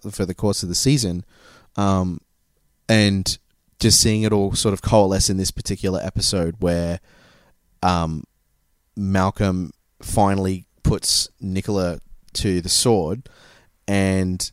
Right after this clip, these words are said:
he gets the ascension of Dan that he wants. Dan is the, basically the guy that Nicola beat in the, I think it was, like, a by-election or something. And, um,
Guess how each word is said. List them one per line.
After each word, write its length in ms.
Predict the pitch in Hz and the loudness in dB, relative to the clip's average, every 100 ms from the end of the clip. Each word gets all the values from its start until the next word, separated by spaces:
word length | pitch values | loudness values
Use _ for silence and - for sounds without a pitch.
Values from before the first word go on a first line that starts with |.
| _ | _
he 540 | - - 110 104 95 - - _ | 2 2 4 0 -4 -12 -20 _
gets 320 | 104 101 - | -2 -2 -2
the 160 | 104 95 | -2 -2
ascension 420 | - 101 - 95 | 0 -2 -2 -4
of 140 | 90 | -4
Dan 460 | - 92 90 87 98 _ _ _ _ | -2 -2 -2 -4 -10 _ _ _ _
that 160 | 104 92 | -8 -6
he 80 | |
wants. 400 | 92 95 76 73 - | -4 -2 -2 -4 -4
Dan 220 | 92 90 | -2 -2
is 180 | 80 - - - | -4 -8 -12 -12
the, 200 | 101 90 | -2 -2
basically 480 | 80 92 - 92 92 | 0 -4 -4 -8 -8
the 100 | 85 | -8
guy 220 | 85 82 | -4 -4
that 180 | 87 85 - _ - | -4 -8 -10 _ -12
Nicola 420 | 87 90 90 85 | -8 -6 -6 -6
beat 240 | 85 82 | -6 -8
in 340 | - 82 80 78 - | -6 -6 -6 -8 -8
the, 240 | 90 82 80 | -6 -4 -6
I 20 | |
think 140 | 101 | -6
it 40 | 85 | -8
was, 80 | 92 | -6
like, 80 | |
a 40 | 87 | -4
by-election 520 | - 85 87 85 107 | -4 -4 -4 -6 -4
or 40 | |
something. 300 | 104 110 147 - - - - - - - - - _ _ _ _ | 0 2 0 -2 -10 -12 -20 -20 -20 -20 -20 -20 _ _ _ _
And, 240 | 123 117 113 | 2 4 6
um, 400 | 113 107 98 | 6 6 2